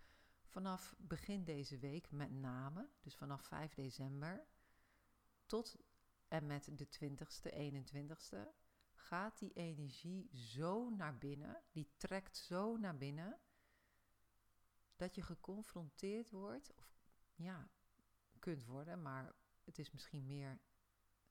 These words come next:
open je je voor die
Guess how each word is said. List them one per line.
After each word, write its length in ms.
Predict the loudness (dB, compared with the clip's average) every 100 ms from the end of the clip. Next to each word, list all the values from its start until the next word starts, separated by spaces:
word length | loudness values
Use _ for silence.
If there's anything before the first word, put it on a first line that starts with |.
| -20 _ -20 -20 -20 -20 -20 -20 _ _ -20 -20 -20 _ _ _ _ -6
open 560 | 2 4 4 0 -2 0
je 240 | -2 -2
je 220 | -2 -4 -6
voor 420 | -8 -2 0 0
die 320 | -2 -4 -6